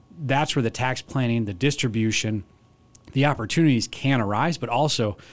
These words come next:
that location of those investments are incredibly important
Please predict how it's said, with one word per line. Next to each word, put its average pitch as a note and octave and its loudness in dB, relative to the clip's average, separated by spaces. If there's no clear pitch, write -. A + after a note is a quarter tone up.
that G#2+ -2
location A#2 -2
of C3 2
those C3 2
investments A#2+ -2
are G2+ -4
incredibly A2+ -2
important B2+ 0